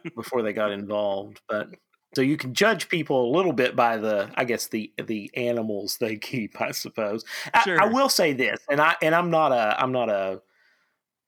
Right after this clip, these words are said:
Speaker 2: peta person at all, but I,
Speaker 1: Yeah.
Speaker 2: it has, it, it has made me think, boy, this, this idea of people actually owning these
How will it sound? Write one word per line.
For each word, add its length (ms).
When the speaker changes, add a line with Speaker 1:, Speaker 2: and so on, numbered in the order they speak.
Speaker 2:
peta 600
person 580
at 180
all, 400
but 380
I, 140
Speaker 1:
Yeah. 200
Speaker 2:
it 140
has, 540
it, 160
it 120
has 440
made 400
me 560
think, 540
boy, 220
this, 340
this 220
idea 320
of 160
people 640
actually 400
owning 400
these 640